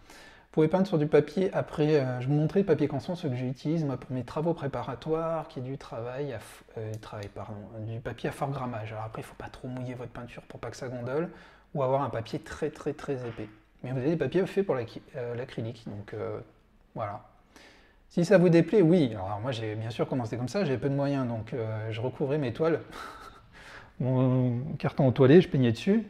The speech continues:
ou même votre toile, et vous remettez un coup de gesso. Alors à l'époque, je connaissais pas le gesso, je mettais du blanc. Ça coûte encore plus cher, mais il vous faut un pot de gesso, vous remettez un coup de gesso dessus, ça redevient tout blanc, et puis vous recommencez.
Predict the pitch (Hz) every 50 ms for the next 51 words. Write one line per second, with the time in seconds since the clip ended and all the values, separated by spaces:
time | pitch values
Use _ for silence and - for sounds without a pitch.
0 | - - 151 123 120 117 120 123 120 - - 202 202 156 123 - - - - -
1 | - - - 151 127 127 127 131 131 - 156 139 - - 143 131 143 147 - -
2 | 175 175 175 - - - - - 135 120 123 135 190 196 185 175 - 170 143 131
3 | - 151 - 151 143 151 151 143 - 180 143 131 127 117 113 - 131 139 135 127
4 | 131 123 110 110 - - - _ - - _ _ _ _ - - 120 107 117 110
5 | - 98 - 113 110 - - - - 190 185 185 160 131 113 110 - - - -
6 | - - - - - 127 123 117 - 170 160 143 - 165 147 160 165 160 - 202
7 | 196 185 131 113 110 113 117 123 123 - 151 139 127 120 - 143 123 127 123 117
8 | - 131 123 117 107 - - 196 - 156 123 127 117 120 117 113 - 127 117 127
9 | 160 208 190 135 107 - - 117 110 110 - - 131 131 143 - - 175 170